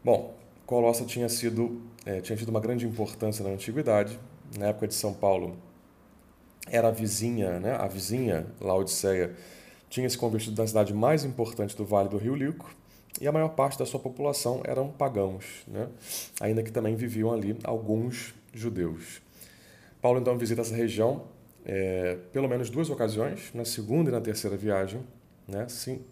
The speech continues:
no entanto, o livro dos Atos não faz nenhuma referência a que Paulo tenha passado por Colossa. A gente só sabe disso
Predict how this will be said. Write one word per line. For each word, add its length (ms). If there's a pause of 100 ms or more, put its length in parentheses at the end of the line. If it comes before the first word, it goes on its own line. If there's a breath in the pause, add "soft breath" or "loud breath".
(140)
no 380
entanto, 500
o 80
livro 240
dos 220
Atos 460 (440 loud breath)
não 220
faz 260
nenhuma 280
referência 640 (760)
a 80
que 120
Paulo 240
tenha 160
passado 300
por 140
Colossa. 460
A 20
gente 140
só 120
sabe 200
disso 400